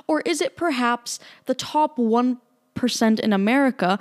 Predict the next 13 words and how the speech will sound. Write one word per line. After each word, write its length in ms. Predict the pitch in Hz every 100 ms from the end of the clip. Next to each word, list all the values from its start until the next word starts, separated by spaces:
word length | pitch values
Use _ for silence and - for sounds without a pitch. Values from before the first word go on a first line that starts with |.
| - - -
who 200 | - 277
has 220 | 262 233
gained 400 | - 233 233 233
four 360 | - - 320 339
hundred 500 | 285 277 269 262 202
billion 440 | 240 247 254 240 220
dollars 520 | 226 226 208 202 175
during 340 | 214 240 247
the 80 | 202
pandemic, 640 | - 180 175 170 170 247 - - - -
the 80 |
same 380 | 277 - 339 330
amount 480 | 285 196 185 254 269